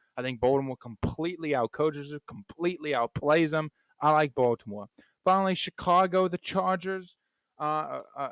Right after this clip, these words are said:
I, I think that, I'll be honest, the Chargers win this game,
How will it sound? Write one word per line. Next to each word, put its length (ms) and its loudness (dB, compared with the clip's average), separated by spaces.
I, 380 -2
I 40 -2
think 260 -8
that, 100 -8
I'll 80 2
be 140 -2
honest, 320 -2
the 100 -4
Chargers 720 2
win 280 -4
this 200 -8
game, 520 -2